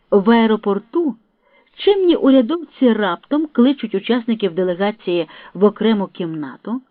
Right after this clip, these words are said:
і з урочистою обережністю відкривають на столі дбайливо упаковані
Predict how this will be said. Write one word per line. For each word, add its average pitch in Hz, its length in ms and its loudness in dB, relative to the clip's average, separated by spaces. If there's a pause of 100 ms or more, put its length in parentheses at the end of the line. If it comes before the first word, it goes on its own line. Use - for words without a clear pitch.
(760)
і 233 320 4 (140)
з - 40 -8
урочистою 208 1160 -6
обережністю 190 1160 -10 (960)
відкривають 226 880 0
на 214 200 -4 (100)
столі 226 540 -2 (340)
дбайливо 202 1080 -2
упаковані 233 960 -4